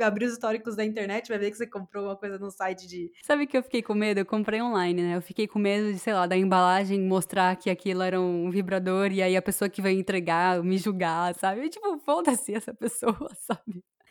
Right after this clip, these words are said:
Speaker 1: <laughs>
Speaker 2: Já pensou se ele tá
Speaker 1: Exato!
Speaker 2: embalado e, tipo, um, só um jornal, assim, bem o formato do, <laughs> do pênis?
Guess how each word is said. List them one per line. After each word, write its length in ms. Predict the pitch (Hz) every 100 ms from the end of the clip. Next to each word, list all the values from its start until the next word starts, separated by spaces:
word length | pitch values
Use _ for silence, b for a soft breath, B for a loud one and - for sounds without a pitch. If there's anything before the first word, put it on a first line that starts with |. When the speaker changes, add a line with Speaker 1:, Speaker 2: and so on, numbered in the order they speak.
| -
Speaker 1:
<laughs> 1080 | - 285 - - 294 269 - - 359 466 370
Speaker 2:
Já 80 | 240
pensou 260 | 240 277
se 80 | 262
ele 120 | 254
tá 100 | 247
Speaker 1:
Exato! 100 | 240
Speaker 2:
embalado 440 | 220 208 202 202 202
e, 80 |
tipo, 220 | 190 - 233
um, 180 | 220
só 220 | 202 240 233
um 140 | 226
jornal, 540 | 208 196 208 220 196
assim, 600 | 190 185 226 202 190 180 170
bem 200 | 202 226
o 80 |
formato 500 | - 214 202 208 -
do, 140 | 202 226
<laughs> 180 | 320 262
do 240 | 254 226
pênis? 640 | - 240 240 214 220 247